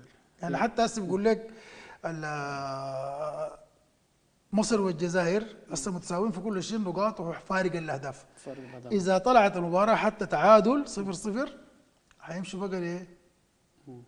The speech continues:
Speaker 1: لل-، ال-، اللعبة النظيف، الكروت الحمراء والب-،
Speaker 2: مم.
Speaker 1: والصفراء. لأنه البطولة دي الفيصل بعتاها ما المواجهات المباشرة، فرق الأهداف. ف-
Speaker 2: وده، وده الصحيح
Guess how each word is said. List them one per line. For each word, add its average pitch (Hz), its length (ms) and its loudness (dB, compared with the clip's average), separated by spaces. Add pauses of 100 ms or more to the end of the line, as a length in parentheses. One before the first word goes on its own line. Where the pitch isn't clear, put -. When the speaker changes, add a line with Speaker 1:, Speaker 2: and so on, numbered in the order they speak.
(160)
Speaker 1:
لل-، 165 500 -6
ال-، 151 260 -10 (580)
اللعبة 170 420 -4
النظيف، 165 480 -6 (220)
الكروت 180 340 -6
الحمراء 175 420 -8
والب-، 143 220 -10
Speaker 2:
مم. 139 160 -10
Speaker 1:
والصفراء. 139 440 -14 (580)
لأنه 214 280 6
البطولة 226 520 2
دي 254 180 2
الفيصل 208 420 -4
بعتاها 214 600 -2
ما 208 160 -2
المواجهات 175 480 -6
المباشرة، 135 440 -10
فرق 185 240 -6
الأهداف. 135 460 -10 (800)
ف- 311 60 -2
Speaker 2:
وده، 247 240 6
وده 208 140 2
الصحيح 220 400 -2